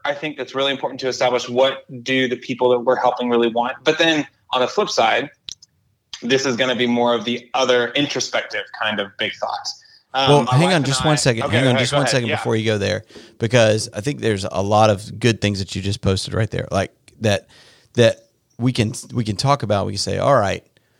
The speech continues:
Speaker 1: Yeah.
Speaker 2: what is it?" <laughs> You know,
Speaker 1: Yeah.
Speaker 2: Pe-, what is it that people want? I think, and, and that is a,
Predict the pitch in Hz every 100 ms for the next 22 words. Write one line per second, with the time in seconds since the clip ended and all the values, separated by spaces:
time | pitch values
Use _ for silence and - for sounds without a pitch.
0 | _ 139 131 127 151 - 107 117 90 80
1 | - - _ _ _ _ - - 117 139
2 | 139 143 - - - - _ _ - 139
3 | 151 143 160 123 165 190 151 131 139 127
4 | 113 101 104 117 95 - - 107 127 -
5 | - 110 101 _ - 110 110 104 113 139
6 | 120 107